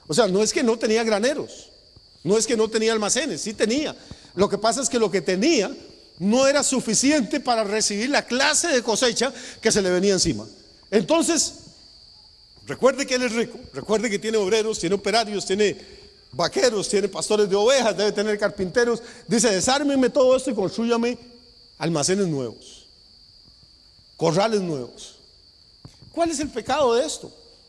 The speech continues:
¿Qué, qué mal ha cometido este hombre? Ninguno. Hombre, ya nos gustaría a todos que nos fuera así.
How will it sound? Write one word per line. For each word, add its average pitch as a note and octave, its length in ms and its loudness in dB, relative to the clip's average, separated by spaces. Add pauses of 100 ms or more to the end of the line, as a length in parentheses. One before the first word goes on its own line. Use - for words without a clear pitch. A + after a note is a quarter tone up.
(1080)
¿Qué, A#3 160 -2
qué C4 120 4
mal C#4+ 180 4
ha C#4 80 2
cometido C#4+ 340 0
este C#4+ 180 0
hombre? C4 260 -2 (440)
Ninguno. D#3+ 480 0 (920)
Hombre, F3+ 240 2
ya E3 120 2
nos G#3 140 0
gustaría F#3+ 320 0
a G3+ 60 -6
todos A3 240 2
que F#3 80 -2
nos D#3 120 -2
fuera G3+ 200 0
así. D4 200 -2